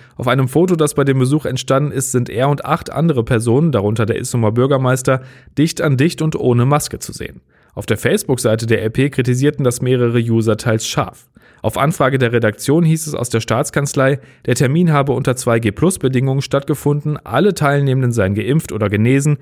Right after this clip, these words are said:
und zusätzlich geboostert gewesen und hätten einen aktuellen negativen Test vorgelegt.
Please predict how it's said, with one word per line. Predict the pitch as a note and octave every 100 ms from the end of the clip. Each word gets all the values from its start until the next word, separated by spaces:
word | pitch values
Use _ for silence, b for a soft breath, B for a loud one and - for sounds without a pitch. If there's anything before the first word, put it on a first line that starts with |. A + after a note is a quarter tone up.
| b b
und | C#3+ D#3
zusätzlich | - B2+ A#2+ - A2+ -
geboostert | A#2 C3 D#3 A2+ -
gewesen | G#2+ A#2 B2+ D3+ -
und | C#3 F#3+ F#3+
hätten | D3+ -
einen | G2 B2+
aktuellen | F#2 A2+ A2+ A2 A#2
negativen | G#2 G#2 G#2 A2+ C3
Test | - G#2+ -
vorgelegt. | F#2+ F2+ E2 - -